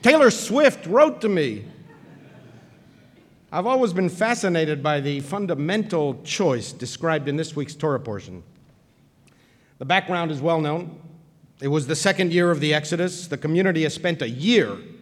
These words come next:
in and around Mount Sinai receiving the Torah and the law, and that task was now complete. The next stop was the Promised Land.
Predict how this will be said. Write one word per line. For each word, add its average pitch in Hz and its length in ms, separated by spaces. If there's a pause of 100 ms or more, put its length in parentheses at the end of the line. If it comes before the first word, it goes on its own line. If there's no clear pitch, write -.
(380)
in 233 140
and 202 100
around 165 640
Mount 170 260
Sinai 170 400
receiving 151 840 (100)
the 135 140
Torah 160 500 (600)
and 151 480
the 139 160
law, 165 480 (400)
and 120 220
that 226 300
task 139 400
was 135 140
now 143 160
complete. 143 560 (1000)
The 143 100
next 220 220
stop - 800
was 170 260
the 175 100
Promised 165 480
Land. 104 320